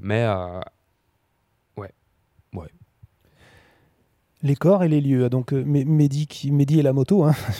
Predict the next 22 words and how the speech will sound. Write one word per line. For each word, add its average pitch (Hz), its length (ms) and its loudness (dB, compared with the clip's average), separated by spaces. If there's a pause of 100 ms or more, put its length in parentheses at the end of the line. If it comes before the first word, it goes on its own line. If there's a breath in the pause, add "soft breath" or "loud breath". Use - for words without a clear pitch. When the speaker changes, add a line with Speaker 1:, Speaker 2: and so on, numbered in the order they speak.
(840 loud breath)
Speaker 2:
Forcément, 143 520 0
on, 143 280 2
on, 147 280 0
on 151 140 2
y 147 80 2
fait 156 160 -2
allusion. 147 480 -2 (320 loud breath)
Euh, 139 800 2
euh, - 40 -
l-, 139 600 0
la 139 100 2
difficulté 147 560 0
à 139 100 2
traverser, 151 540 0
à 143 80 4
vivre, 143 400 -2
à, 123 120 0
à, 127 1000 -4
à 113 40 -8
pénétrer 180 500 2
ces 151 160 -2
lieux-là, 139 300 -2